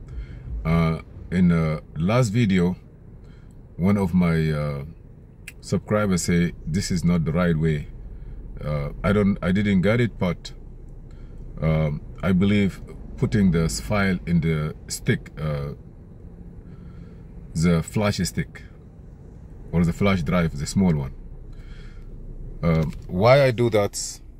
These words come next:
Tool is coming like this, and the C F nineteen, that laptop, the Panasonic, it doesn't have a D, you know, like, uh,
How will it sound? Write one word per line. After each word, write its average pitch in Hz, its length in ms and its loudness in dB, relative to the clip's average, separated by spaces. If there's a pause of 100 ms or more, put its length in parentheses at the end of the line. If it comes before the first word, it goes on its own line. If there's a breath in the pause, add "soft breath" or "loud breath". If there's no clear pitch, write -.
(120)
Tool 117 160 8
is 87 200 2
coming 104 280 2
like 85 220 0
this, - 340 -8 (2500 loud breath)
and 95 340 4 (680)
the 90 140 2
C 139 280 4
F 131 120 2
nineteen, 101 520 4
that - 180 -2
laptop, 95 540 2
the 71 140 -8
Panasonic, 85 580 -2 (100)
it 82 160 -8
doesn't 107 260 6
have 107 280 4 (800 loud breath)
a 85 80 -4
D, 104 400 6 (260)
you 90 140 -2
know, 98 80 2
like, 80 340 -2
uh, 71 300 -6